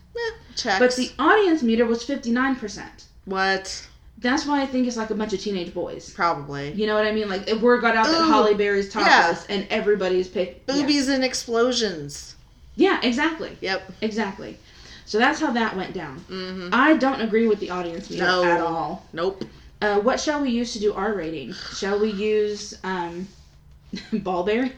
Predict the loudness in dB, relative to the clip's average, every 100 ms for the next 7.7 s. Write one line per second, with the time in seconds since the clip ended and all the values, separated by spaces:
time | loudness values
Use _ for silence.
0 | -10 -4 -2 -2 0 6 6 8 4 2
1 | 2 4 4 2 4 4 4 0 -2 -4
2 | -6 -8 -8 -4 -2 0 0 0 -2 -6
3 | -6 -6 -6 -4 -2 -2 -4 -6 -8 -12
4 | -14 -16 -12 2 4 6 4 4 2 -4
5 | -12 -14 -18 -18 -20 -8 2 4 6 4
6 | 2 -12 -8 -2 2 2 2 -2 -4 -4
7 | -6 -8 -10 -6 -4 -4